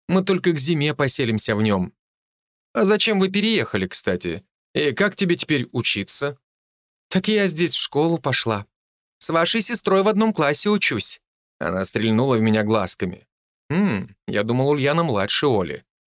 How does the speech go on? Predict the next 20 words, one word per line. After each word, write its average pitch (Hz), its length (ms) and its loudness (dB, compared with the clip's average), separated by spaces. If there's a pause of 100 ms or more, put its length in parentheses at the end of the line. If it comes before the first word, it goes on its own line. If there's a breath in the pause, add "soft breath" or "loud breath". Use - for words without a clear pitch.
(440)
"Надеюсь, 135 440 0
тебя 147 220 0
никто 131 300 0
не 185 120 2
обижает?" 110 640 -2 (500)
"Нет, 254 580 0 (160)
Оля 214 260 4
мне 170 160 2
помогла 156 380 2
влиться 151 360 -2
в - 40 -16
коллектив. 113 640 -2 (360)
А 120 100 2
её 123 320 0
Лариса — 156 520 2
это 139 220 -2
нечто, 135 480 -2
такая 135 580 0
умная 147 420 2
крыса". 175 600 0